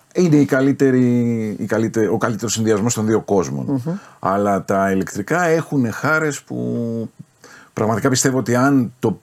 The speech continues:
Speaker 1: περιβάλλον μας το επιτρέψει, θα αλλάξει όλη, όλη η αγορά.
Speaker 2: Μμμ.
Speaker 1: Όλη η αγορά. Είχα στα χέρια μου τη, τη, με δεδομένο ότι ξεκίνησε η M G τις δραστηριότητές της, είχα στα χέρια μου το M G four,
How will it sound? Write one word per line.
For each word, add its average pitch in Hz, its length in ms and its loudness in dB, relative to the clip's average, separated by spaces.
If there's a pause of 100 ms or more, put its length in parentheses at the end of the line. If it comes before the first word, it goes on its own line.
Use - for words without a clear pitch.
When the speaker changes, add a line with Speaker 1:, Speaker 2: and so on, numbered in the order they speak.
(160)
Speaker 1:
περιβάλλον 113 680 2
μας 95 200 0
το 98 80 2
επιτρέψει, 110 840 0 (340)
θα - 280 -2 (100)
αλλάξει 117 540 0
όλη, 110 800 -2 (120)
όλη 110 200 0
η 107 40 4
αγορά. 92 400 -2 (180)
Speaker 2:
Μμμ. 143 120 -2 (420)
Speaker 1:
Όλη 90 220 -2
η 82 40 0
αγορά. 76 360 -8 (1160)
Είχα 123 260 0
στα 120 140 -2
χέρια 127 280 2
μου 117 140 2
τη, 101 120 -2 (500)
τη, 90 160 -2 (600)
με 95 680 2
δεδομένο 101 540 2
ότι 98 120 -2
ξεκίνησε 110 480 0
η 101 220 2
M 92 80 0
G 104 60 0
τις 95 240 2
δραστηριότητές 95 720 -2
της, 131 160 -4
είχα 127 140 -2
στα 123 120 -2
χέρια 131 240 0
μου 123 60 2
το 123 100 0
M 127 140 4
G 113 40 -2 (160)
four, 87 280 2